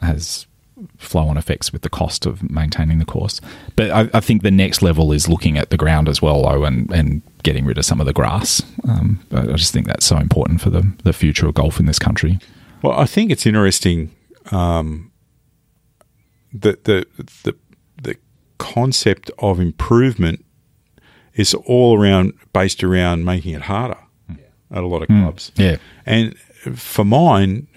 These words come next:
Speaker 2: um, you, if you, if you make the playing corridors wider,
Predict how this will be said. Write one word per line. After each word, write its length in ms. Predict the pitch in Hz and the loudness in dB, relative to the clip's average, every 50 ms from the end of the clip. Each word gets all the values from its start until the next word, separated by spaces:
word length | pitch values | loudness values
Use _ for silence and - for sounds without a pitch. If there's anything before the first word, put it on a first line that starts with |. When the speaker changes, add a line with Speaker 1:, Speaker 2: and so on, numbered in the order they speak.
| - - | -6 -2
Speaker 2:
um, 460 | 110 101 98 95 95 95 95 - - _ _ - _ _ _ _ _ _ _ _ _ _ _ _ _ _ _ _ 339 _ _ _ _ _ _ _ _ _ _ 427 - - | 0 2 2 2 2 0 -2 -4 -10 _ _ -20 _ _ _ _ _ _ _ _ _ _ _ _ _ _ _ _ -20 _ _ _ _ _ _ _ _ _ _ -20 -16 -10
you, 260 | 294 143 131 143 143 - | -6 -2 -2 -2 -2 0
if 220 | 156 143 - - | -2 -2 -2 -2
you, 120 | - 135 139 - | -4 -4 -2 -4
if 160 | 131 - - | -6 -4 -2
you 80 | 139 | -2
make 240 | 127 147 160 175 - | 0 2 0 0 0
the 80 | - 120 | -2 -2
playing 360 | - - 135 127 135 135 120 | 0 2 2 2 2 2 0
corridors 520 | - 135 120 113 110 107 101 98 95 87 | 2 2 4 4 4 4 2 0 0 -2
wider, 420 | 90 95 104 110 107 95 85 - | -4 -4 -2 0 0 -2 -2 -4